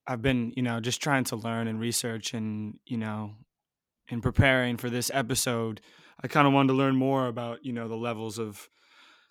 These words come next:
that, that race really plays, especially in youth sports. And I think one that may be overlooked is this whole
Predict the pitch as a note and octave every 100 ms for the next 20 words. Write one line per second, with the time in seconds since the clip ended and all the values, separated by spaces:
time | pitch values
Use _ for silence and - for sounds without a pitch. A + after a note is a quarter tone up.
0 | _ B2+ G2+ C3 A#2+ B2+ C#3 B2 C3+ C3
1 | - C#3 C3+ A#2+ G2+ - D#3 D3 A#2 A2
2 | E3 - - B2 - - - - _ C#3
3 | B2+ B2 A#2+ A2+ - B2 E3+ C3+ C#3 E3
4 | E3 C3+ C3 C3+ B2 B2 C3 A#2+ A#2 C3
5 | D3 A#2+ G#2 A2 - - C3+ C3 B2 A#2
6 | A2